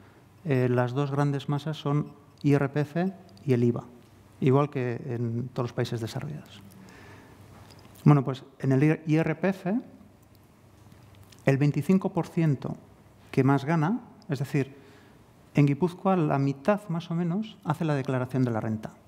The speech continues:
y la otra mitad de la sociedad no la hace, ¿de acuerdo? De los que lo hacen, porque no les toca, de los que lo hacen,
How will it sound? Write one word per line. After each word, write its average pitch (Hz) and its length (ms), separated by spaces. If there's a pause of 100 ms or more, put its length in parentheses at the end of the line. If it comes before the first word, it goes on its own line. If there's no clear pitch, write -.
(220)
y - 100
la 127 100
otra 135 160
mitad 131 220
de 135 60
la 131 80
sociedad 160 340
no 147 140
la 110 100
hace, - 220 (420)
¿de 131 80
acuerdo? 143 240 (1040)
De 135 80
los 135 140
que 139 100
lo 143 100
hacen, 190 340
porque 127 200
no 131 80
les 123 160
toca, - 240 (540)
de 127 100
los 123 120
que - 100
lo 131 100
hacen, 185 380